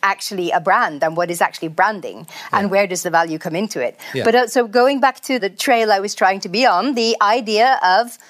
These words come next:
Speaker 1: human behavior and human interaction, human relationship, actually lying at the heart of what you call brand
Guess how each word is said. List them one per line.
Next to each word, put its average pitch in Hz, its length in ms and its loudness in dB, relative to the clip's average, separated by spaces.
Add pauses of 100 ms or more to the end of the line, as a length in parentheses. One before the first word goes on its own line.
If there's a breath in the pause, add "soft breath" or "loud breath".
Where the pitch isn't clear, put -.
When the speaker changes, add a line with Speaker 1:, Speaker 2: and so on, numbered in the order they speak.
(180 soft breath)
Speaker 1:
human 240 340 0
behavior 262 460 2 (120)
and 220 320 -2
human 233 380 -2
interaction, 254 680 0
human 240 300 -2
relationship, 202 720 -2 (480 loud breath)
actually 226 360 -2
lying 220 380 2
at 214 140 2
the 214 80 -2
heart 208 460 2
of 185 100 -4
what 196 220 -2
you 214 100 -4
call 196 220 0
brand 185 560 -2